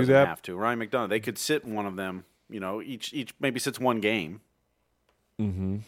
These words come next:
Speaker 1: You know, assuming
Speaker 2: Yeah,
Speaker 1: it
Speaker 2: but
Speaker 1: looks
Speaker 2: they
Speaker 1: like Anton Strawman's close to getting back, so at that point, d-, defensively, you could rest somebody.
Speaker 2: They still have an outside shot at that record of tying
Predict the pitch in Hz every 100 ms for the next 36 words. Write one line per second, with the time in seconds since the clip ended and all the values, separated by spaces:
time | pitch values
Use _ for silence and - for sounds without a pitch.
0 | _ _ _ _ _ 110 98 104 139 123
1 | 95 87 - 123 135 127 123 123 117 -
2 | 117 110 101 - 101 - 92 85 80 82
3 | 87 - 98 104 - 101 92 87 101 90
4 | 95 101 95 90 87 95 90 85 - 80
5 | 76 71 82 _ _ _ _ _ 101 98
6 | - 156 160 135 131 131 123 - 127 117
7 | 101 98 95 120 - 87 85 - 104 98
8 | 98 92